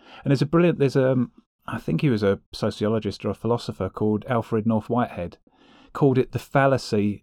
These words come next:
of misplaced concreteness. As human beings, our absolute desire to make things seem more concrete, because we're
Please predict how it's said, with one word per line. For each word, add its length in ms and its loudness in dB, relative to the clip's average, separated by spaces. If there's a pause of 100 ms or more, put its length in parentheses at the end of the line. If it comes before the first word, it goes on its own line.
of 100 -8
misplaced 580 -2
concreteness. 880 -8 (680)
As 160 0
human 380 4
beings, 500 4 (100)
our 300 -2
absolute 440 -2
desire 420 0
to 100 -10
make 340 0
things 260 -2
seem 300 -2
more 260 0
concrete, 600 -8 (400)
because 380 -2
we're 260 4